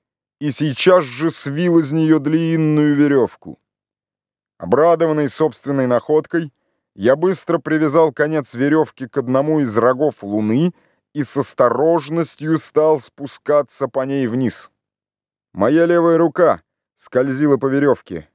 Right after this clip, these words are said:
а правой я держал свой топор. Таким образом, я прополз по верёвке до самого конца, а дальше хоть виси между небом и землёй. Но я быстро догадался, как помочь горю.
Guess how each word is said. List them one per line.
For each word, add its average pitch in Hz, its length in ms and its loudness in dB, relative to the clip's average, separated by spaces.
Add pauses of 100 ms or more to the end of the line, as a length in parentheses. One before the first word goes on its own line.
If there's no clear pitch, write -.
(120)
а 98 140 -2
правой 147 500 2
я 127 220 2
держал 127 440 0
свой 131 340 -4
топор. 123 500 -4 (720)
Таким 165 320 0
образом, 180 440 2
я 175 180 4
прополз 151 580 -2
по 170 160 -4
верёвке 165 460 0
до 156 120 2
самого 170 400 0
конца, 156 640 2
а 104 40 0
дальше 120 580 0
хоть - 340 -4
виси 151 420 -2
между 120 360 0
небом 135 420 0
и - 20 -4
землёй. 131 520 2 (1080)
Но 95 160 -2
я 160 160 4
быстро 175 440 0
догадался, 160 800 0 (540)
как 127 220 -2
помочь 123 400 -4
горю. 120 420 0